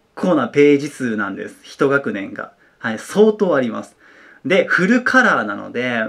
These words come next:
うん、多分ね、ちょっと高くなる気がするんですけど、まあ、もしね、書店とかで並ぶ予定なので、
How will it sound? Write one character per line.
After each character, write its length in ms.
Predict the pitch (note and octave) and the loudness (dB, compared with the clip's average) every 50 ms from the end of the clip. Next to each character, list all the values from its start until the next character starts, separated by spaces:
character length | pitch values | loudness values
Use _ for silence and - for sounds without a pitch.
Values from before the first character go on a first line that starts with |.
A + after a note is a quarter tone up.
| G#2 - _ - | -8 -14 _ -8
う 60 | A2+ | -6
ん、 280 | A2 A2 A2+ A#2 A#2+ A#2 | -2 0 0 0 0 -2
多 140 | - B2 A#2+ | -4 -4 -4
分 200 | B2+ A#2 A2+ A#2 | -2 -2 -2 -2
ね、 160 | A#2+ B2 B2 | -4 -4 -4
ち 60 | - | -6
ょ 40 | C3 | -6
っ 20 | |
と 80 | - B2 | -6 -6
高 260 | - - E3+ E3 D#3 | -8 -6 -4 -4 -4
く 100 | - C#3 | -2 -2
な 100 | C#3+ C3+ | -2 -2
る 80 | B2+ B2+ | -2 -4
気 100 | - B2+ | -4 -4
が 120 | C3+ C3 | -4 -4
す 140 | - - E3+ | -6 -8 -8
る 120 | G#3+ - - | -8 -6 -6
ん 80 | B2+ | -6
で 100 | A#2+ A#2+ | -8 -8
す 100 | - - | -10 -12
け 100 | - C3+ | -10 -6
ど、 140 | B2 C3 C3+ | -4 -2 -2
ま 80 | C#3 C#3+ | 0 -2
あ、 20 | |
も 140 | D#3 G3+ A#3 | -2 -2 -2
し 100 | - B3+ G#3+ | 0 0 0
ね、 160 | G3 F#3+ G3+ G3 | 0 0 -4 -2
書 160 | - G#3+ G#3+ | 0 0 0
店 160 | A#3+ B3+ C4 | 2 2 0
と 60 | C#4+ | 0
か 80 | C#4+ A3 | 2 2
で 120 | F3 C#3 | 2 2
並 260 | C3 C#3+ D3 E3 F3+ F3 | 2 2 4 4 4 2
ぶ 180 | F#3 F#3 F#3 - | 2 -2 -4 -2
予 140 | D#3+ D#3 D#3+ | -4 -4 -2
定 200 | - F#3 F#3+ G#3+ | -2 -4 -4 -4
な 100 | A#3+ A3+ | -4 -4
の 100 | E3 C3+ | -4 -4
で、 220 | D3+ D#3+ D3+ - | -4 -4 -6 -6